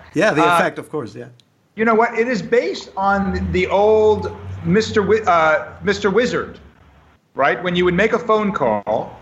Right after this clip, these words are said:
Speaker 2: to somebody that you knew, the wizard,
Speaker 1: Mm-hmm.
Speaker 2: and they w-, and somebody had, let's say, picked a playing card. You call the wizard, you get somebody on the phone, and they, uh,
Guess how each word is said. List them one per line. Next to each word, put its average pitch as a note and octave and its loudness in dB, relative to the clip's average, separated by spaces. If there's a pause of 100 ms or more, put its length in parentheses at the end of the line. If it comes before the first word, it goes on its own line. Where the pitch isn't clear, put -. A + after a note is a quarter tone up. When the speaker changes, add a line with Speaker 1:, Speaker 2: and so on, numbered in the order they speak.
(300)
Speaker 2:
to D#3+ -4
somebody G3 2
that D#3+ -4
you D#3 -2
knew, C#3+ -2 (400)
the C#3 -2
wizard, C#3+ -2 (160)
Speaker 1:
Mm-hmm. A2+ -6 (240)
Speaker 2:
and D3+ 2 (440)
they D#3+ 2
w-, D#3 0
and D3 -2
somebody F3+ 2
had, E3 -2
let's E3+ -2
say, D#3+ 0
picked D#3 -2
a D3+ -2
playing E3+ -2
card. A#2 2 (260)
You C#3 0
call F3 2
the E3 0
wizard, D#3 -2 (240)
you C3+ -2
get E3 0
somebody F3+ 2
on E3+ 0
the E3 -2
phone, D3 0 (300)
and D3+ 0
they, E3+ 2 (260)
uh, C#3+ 0